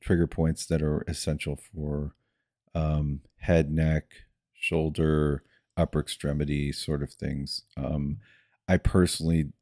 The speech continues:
don't believe you can get really good results for, um, really bad migraines, um, unless you're willing to do some trigger point work.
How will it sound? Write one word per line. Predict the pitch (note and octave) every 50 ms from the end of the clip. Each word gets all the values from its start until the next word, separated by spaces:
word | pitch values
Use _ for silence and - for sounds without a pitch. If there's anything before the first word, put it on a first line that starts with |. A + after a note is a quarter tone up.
| _ _ _
don't | - E2+ D#2+ C#2+ -
believe | - D#2 D2+ D#2+ D#2+ D#2+ D#2 D2 - - - _ _ -
you | E2 D#2+
can | - - - E2 D#2 C#2+ - - - -
get | - - E2 D#2 C#2+ - - -
really | D#2 D#2+ E2+ F2 D#2+ D2+ D2+ D2
good | D2 - D#2+ D#2 D2 D2+
results | D2 D2 - D#2+ D2+ C#2+ C#2 - - -
for, | - - - C#2+ D2 D2+ D2 D2 C#2 - - _ _ _ _ _ _ _ _ _ _ _ _ -
um, | E2 E2 D#2+ D2+ D2 D2 D2 D2+ C#2+ - _ _ _ _ _ _ _ _ _ _ _ _
really | - F#2 F2 E2+ E2+
bad | D2 D#2 D#2 D#2 D#2 D2 C#2
migraines, | D2+ D#2 D#2 D#2+ D2+ - D2+ D2 D2 D2 D2 D2 C#2+ C#2 C2+ - - - - _ _ _ _ _ -
um, | D#2 D2+ D2 C#2+ - -
unless | F2 E2+ E2 E2 E2+ E2+ - -
you're | E2+ D#2
willing | D#2 D#2+ E2 E2 D#2 -
to | - D2+
do | C2+ D#2 D#2
some | - - - C#2
trigger | - - D2 C#2 D2
point | C#2+ - - D2 C2+ - -
work. | - C2 B1 -